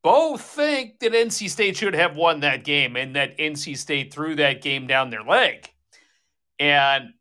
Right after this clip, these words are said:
you know, so Purdue, you're right that Purdue is a tough team.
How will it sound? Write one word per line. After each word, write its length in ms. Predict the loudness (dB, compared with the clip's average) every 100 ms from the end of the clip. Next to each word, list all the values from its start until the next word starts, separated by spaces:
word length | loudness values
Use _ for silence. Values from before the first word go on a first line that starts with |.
| _ _ -4
you 80 |
know, 160 | 0 0
so 300 | -2 -2 -4
Purdue, 800 | -4 -6 -6 -4 -4 -4 -8 -12 _ _ _ _ _ _
you're 180 | -2 2
right 240 | 4 4 0
that 140 | -2
Purdue 240 | 0 0
is 120 | -2 -4
a 40 |
tough 280 | 2 2 2
team. 360 | -6 -6 -8